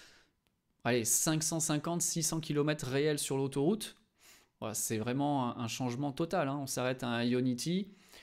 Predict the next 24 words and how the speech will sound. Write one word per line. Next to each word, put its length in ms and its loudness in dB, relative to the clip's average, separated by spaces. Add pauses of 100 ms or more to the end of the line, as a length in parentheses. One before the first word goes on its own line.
(220)
euh, 680 -2
et 100 0
on 160 -2
charge 280 0
un 120 0
quart 160 0
d'heure. 240 0
J'ai 140 0
pas 260 4
vu 420 0
la 140 4
vitesse 460 -2
maximum 640 2 (500)
de 120 2
recharge. 600 0
Est-ce 160 -4
qu'ils 160 -2
l'ont 160 0
dit ? 220 -2
Est-ce 100 -4
que 100 -4
je 120 -2
l'ai 100 4
raté ? 380 0